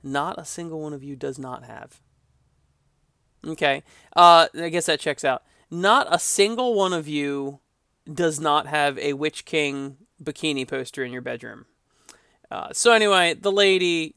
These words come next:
stabs him. This is, like, the moment where he's swinging his mace, and she blocks it with a shield. And it's right before she expertly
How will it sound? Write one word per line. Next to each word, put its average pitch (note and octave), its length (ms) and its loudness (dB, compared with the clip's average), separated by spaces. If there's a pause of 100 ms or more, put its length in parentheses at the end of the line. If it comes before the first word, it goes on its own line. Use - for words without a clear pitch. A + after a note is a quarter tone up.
stabs C#3+ 460 2
him. C#3+ 220 -2
This F#3 220 -2
is, F3+ 100 -8
like, E3+ 200 0
the E3+ 60 -4
moment D#3 300 -2
where D3+ 80 0
he's D3 140 -2
swinging D#3+ 420 -4
his D3 180 -4
mace, C#3+ 560 -4
and C#3 220 -10
she - 140 -8
blocks C#3+ 560 0
it D#3+ 80 -4
with D3+ 120 -6
a C#3+ 60 -6
shield. D#3+ 640 -4 (480)
And D#3 420 2
it's D3+ 160 -6
right D#3+ 300 0
before D#3 420 -4
she C#3+ 440 -4 (360)
expertly E3+ 1000 -2